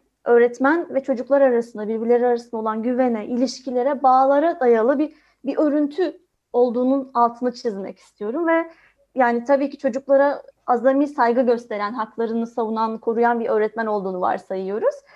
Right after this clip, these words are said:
O kapıları kapatmak onlara bir gizlilik sağlamıyor ama onlara bir mahremiyet sağlıyor. Onların arasında devam eden bir ilişki ve bir sohbet var.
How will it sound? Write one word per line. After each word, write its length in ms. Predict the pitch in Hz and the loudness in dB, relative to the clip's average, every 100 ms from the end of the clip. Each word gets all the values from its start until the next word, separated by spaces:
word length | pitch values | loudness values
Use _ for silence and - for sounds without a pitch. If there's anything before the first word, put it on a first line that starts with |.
| - - - | -20 -20 -4
O 120 | 285 | -4
kapıları 480 | 285 302 349 349 349 | -2 -2 0 0 -2
kapatmak 680 | 359 - 415 - 349 554 - _ _ | -4 -2 -4 -2 -4 -4 -8 _ _
onlara 340 | 269 277 302 339 | 0 2 2 2
bir 60 | |
gizlilik 560 | 269 262 254 247 277 349 | 0 0 0 0 0 -2
sağlamıyor 640 | - 240 214 302 440 320 415 | -2 -2 0 0 0 -2 -2
ama 200 | 269 269 | 2 2
onlara 280 | 262 311 | 2 0
bir 80 | 320 | 0
mahremiyet 640 | 269 247 233 240 226 233 | 0 -2 -2 -4 -4 -6
sağlıyor. 540 | - - - - - - _ _ _ _ _ - | -8 -8 -6 -8 -10 -12 _ _ _ _ _ -4
Onların 680 | - 262 262 285 302 302 349 | 2 4 4 2 2 2 2
arasında 720 | 262 254 254 254 247 269 220 | 2 0 -2 -2 0 0 -2
devam 320 | 233 247 254 | -2 0 0
eden 260 | 233 240 247 | -4 -4 -4
bir 60 | |
ilişki 440 | 247 214 220 - 262 | -6 -8 -10 -8 -4
ve 140 | 254 | -4
bir 60 | 226 | -6
sohbet 580 | - 233 - 262 262 | -8 -10 -4 -6 -4
var. 120 | - | -2